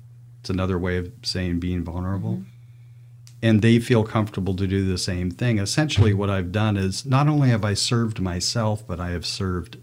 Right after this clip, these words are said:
Speaker 1: them.
Speaker 2: Mm-hmm.
Speaker 1: I have la-, I have opened the door
Speaker 2: Yeah.
Speaker 1: for them to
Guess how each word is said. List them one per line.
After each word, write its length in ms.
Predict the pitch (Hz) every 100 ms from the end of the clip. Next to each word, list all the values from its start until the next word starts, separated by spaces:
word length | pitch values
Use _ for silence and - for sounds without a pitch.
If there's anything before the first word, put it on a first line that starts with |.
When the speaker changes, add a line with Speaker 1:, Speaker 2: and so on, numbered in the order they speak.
| 78
Speaker 1:
them. 420 | 82 87 73 78 - - - - - -
Speaker 2:
Mm-hmm. 320 | 165 - 175
Speaker 1:
I 60 | 175
have 220 | 104 95 -
la-, 260 | 107 113 -
I 120 | 107
have 200 | 104 92
opened 340 | 123 120 120 98
the 80 |
door 300 | 92 104 98 101
Speaker 2:
Yeah. 60 |
Speaker 1:
for 160 | 85 92
them 580 | 85 104 98 87 85 107 - - - - - - - - - - - -
to 540 | - 113 107 101 92